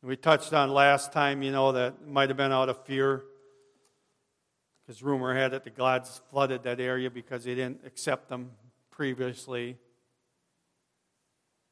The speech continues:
But here they s-, accept them as gods. They want them to be gods, and they, right away they wanna offer sacrifices to them. Why?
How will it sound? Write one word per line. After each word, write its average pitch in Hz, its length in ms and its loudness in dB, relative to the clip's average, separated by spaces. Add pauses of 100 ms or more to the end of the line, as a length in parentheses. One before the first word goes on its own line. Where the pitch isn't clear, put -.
(180)
But 170 140 2
here 226 180 10
they 208 120 8
s-, 175 120 0
accept 226 480 0
them 190 140 0
as 156 160 -2
gods. 151 340 6
They 151 80 2
want 185 220 6
them 202 100 0
to 180 80 0
be 165 140 -2
gods, 170 400 4
and 160 80 0
they, 156 100 0 (180)
right 185 180 6
away 196 200 4
they 180 140 4
wanna 170 420 0 (320)
offer 170 540 4
sacrifices 143 1300 0 (300)
to 175 220 0
them. 117 280 -8 (2250)
Why? 147 320 0